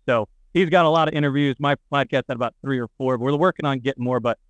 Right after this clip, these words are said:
he's, he's really, he, he's really got a, a finger on the pulse out there.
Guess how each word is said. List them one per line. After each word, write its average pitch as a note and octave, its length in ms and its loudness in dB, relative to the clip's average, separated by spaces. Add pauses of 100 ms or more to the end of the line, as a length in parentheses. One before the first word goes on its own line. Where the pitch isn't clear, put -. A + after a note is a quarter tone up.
(180)
he's, D3 160 0
he's D#3 200 -2
really, D#3 300 4
he, D3+ 200 -4
he's C#3 240 -4
really D#3 220 2
got C#3 220 2
a, B2 180 0
a A#2 160 -4
finger B2+ 240 2
on A#2 80 2
the G#2+ 80 -2
pulse A#2 380 -2
out G#2+ 180 -6
there. A2 240 -2